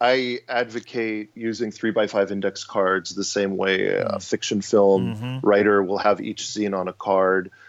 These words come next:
Speaker 1: and a big board where you're moving those cards around
Speaker 2: Okay.
Speaker 1: and remove, you know, I advocate a lot of the same tools, right? A lot of the
Speaker 2: Right.
Speaker 1: same principles and ideas that go into making a, a fiction film
Speaker 2: Right. Well, I
Speaker 1: go
Speaker 2: mean,
Speaker 1: into
Speaker 2: in the
Speaker 1: structure.
Speaker 2: master class that you have, you have, like, these eight to twelve,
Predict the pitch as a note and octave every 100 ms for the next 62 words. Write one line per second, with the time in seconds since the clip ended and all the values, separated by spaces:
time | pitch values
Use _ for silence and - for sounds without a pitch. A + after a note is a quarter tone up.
0 | _ G2+ G2 F2 A2 F#2+ E2+ G#2 F#2+ F#2
1 | F#2+ F#2+ F#2+ F#2 F#2 F#2+ G#2 G2+ G2+ G2
2 | F#2+ - G#2 G2 G2+ F2+ F2+ F2+ F2+ G2
3 | G2+ - - - G2+ G2+ G2 G#2 A2 G#2
4 | B2+ G#2+ F#2+ F#2 - _ G#2 G#2 G#2+ G#2+
5 | A2+ - A2 G#2 G2+ - A2+ B2+ A3 A3+
6 | - D#3 A#2 - E3+ A#2+ - - G2+ F#2
7 | G#2 - G2+ A2 G2 G2+ F2+ - B2 G#2+
8 | A#2 A2 F#2 F2 F2 - - - - G2+
9 | F#2+ E2+ A2 G#2+ G2 G2 F2 G#2+ F#2+ F#2
10 | F#2 F#2+ F#2 F#2+ F#2 F2 F2 F2+ _ _
11 | - - E3+ - D3 - G2+ F2 - _
12 | - D3 D#3+ F3 F3 E3+ D#3+ D#3 D#3 D#3
13 | E3 - D#3 C#3 - C3 C3 C#3+ D#3+ A#2+
14 | A#2 C3 A#2+ A#2+ A#2+ G#2 - C3+ B2+ -
15 | A#2+ - A#2+ A#2 G#2+ G2+